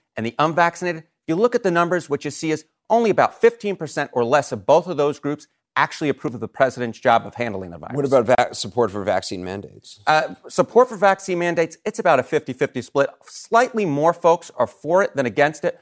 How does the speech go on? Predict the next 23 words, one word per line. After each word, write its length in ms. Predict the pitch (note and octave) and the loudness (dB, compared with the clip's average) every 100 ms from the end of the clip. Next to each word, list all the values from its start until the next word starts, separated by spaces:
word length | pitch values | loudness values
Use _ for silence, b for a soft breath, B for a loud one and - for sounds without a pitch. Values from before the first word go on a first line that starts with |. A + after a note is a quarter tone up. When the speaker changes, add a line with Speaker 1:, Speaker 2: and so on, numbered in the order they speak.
| b | b
Speaker 1:
But 80 | C#3 | -2
if 140 | C3+ C3+ | 0 0
you 100 | D3 | 0
look 160 | A3 | 0
at 80 | A#3 | -4
the 60 | - | -2
polling 380 | F#3+ F3+ D#3+ | 2 2 2
trend 280 | C#3+ E3+ D#3+ | 2 2 4
line, 220 | C3 B2+ | 2 0
you 80 | B2 | -2
see 180 | - D3 | -6 -8
it 120 | C#3 | 2
going 240 | C3 C3+ B2 | 4 4 2
in 60 | |
the 80 | G#2+ | -4
wrong 360 | G#2 B2 D3+ C3+ | 0 0 0 -2
direction 420 | B2 B2+ - A#2+ | 2 2 0 -8
in 80 | G#2 | -6
Speaker 2:
Hmm. 60 | |
Speaker 1:
terms 180 | A#2+ A2 | -6 -6
of 80 | G2 | 0
vaccine 420 | A2 A2 - G#2+ | 2 2 -4 -6
mandates. 440 | G#2+ G2+ G2 F#2+ | -4 -4 -4 -6